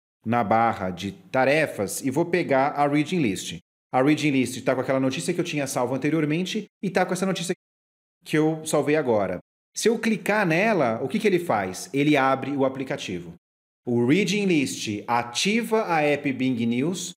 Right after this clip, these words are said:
através do protocolo Bing News. Então a sequência é,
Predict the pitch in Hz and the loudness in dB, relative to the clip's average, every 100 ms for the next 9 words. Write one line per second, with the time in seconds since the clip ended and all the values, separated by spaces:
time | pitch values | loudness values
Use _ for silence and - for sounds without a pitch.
0 | - 135 143 156 131 143 147 147 156 156 | -6 -2 0 0 2 2 0 -2 -6 -6
1 | 151 135 135 131 135 131 107 92 131 131 | -2 0 0 -2 -2 -2 -2 -4 -2 -2
2 | 156 147 170 190 190 196 139 104 | -2 -2 0 -2 0 2 2 0